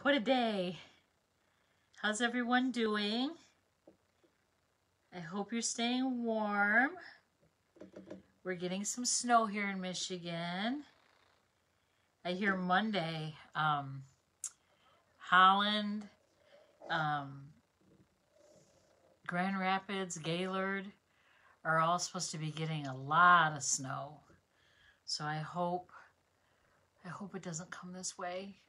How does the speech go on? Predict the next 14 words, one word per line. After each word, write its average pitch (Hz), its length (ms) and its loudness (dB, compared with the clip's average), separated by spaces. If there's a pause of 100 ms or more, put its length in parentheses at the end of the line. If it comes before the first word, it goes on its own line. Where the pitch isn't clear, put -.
(100)
I 208 40 -4
mean, 226 180 -2
I 233 100 0
love 240 200 0
snow, 185 480 0
but, 180 240 0 (1120)
you 214 100 -10
know, 202 160 -6
for, 208 240 -12
like, 202 200 -12 (180)
two 220 140 -8
weeks 160 520 -8
around 170 260 -10
Christmas. - 640 -14